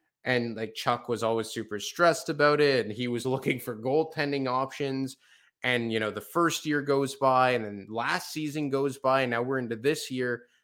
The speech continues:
And at a certain point, you have to just start kinda operating as if that this isn't gonna be a thing. Now, obviously, given the magnitude of it and the real life aspects to it, and it be going so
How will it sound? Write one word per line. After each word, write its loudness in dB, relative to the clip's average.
And 2
at 6
a 6
certain 2
point, 2
you 0
have 2
to -6
just -8
start -2
kinda 0
operating 0
as -8
if -6
that -8
this -8
isn't -6
gonna -4
be -10
a -12
thing. -8
Now, 2
obviously, 2
given -4
the -4
magnitude -2
of 0
it -2
and -8
the -6
real 2
life 2
aspects 0
to -4
it, 2
and -2
it -6
be -10
going 2
so 2